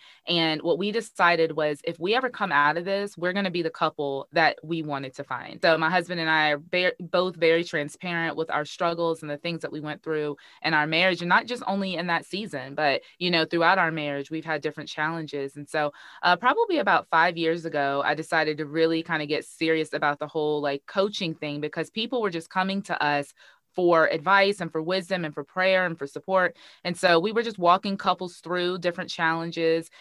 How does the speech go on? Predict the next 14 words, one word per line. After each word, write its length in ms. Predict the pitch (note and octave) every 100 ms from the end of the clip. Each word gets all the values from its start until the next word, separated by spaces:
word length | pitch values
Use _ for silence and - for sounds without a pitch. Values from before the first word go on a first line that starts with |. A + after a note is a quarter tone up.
| _
And 160 | F3 F3
so 80 |
I 160 | F3 E3+
said, 260 | F3 F3 F3
"You 120 | G3
know 120 | G3+
what? 220 | G#3+ G#3+
Let 160 | G3 G3+
me 120 | C4+
actually 760 | C#4 - A3+ G3+ F3+ F3 F3 - _ _ _ _
ask 260 | G3 A3+ -
the 140 | G3
Lord, 400 | F3+ F3 E3+ D#3
like, 240 | D#3+ D3+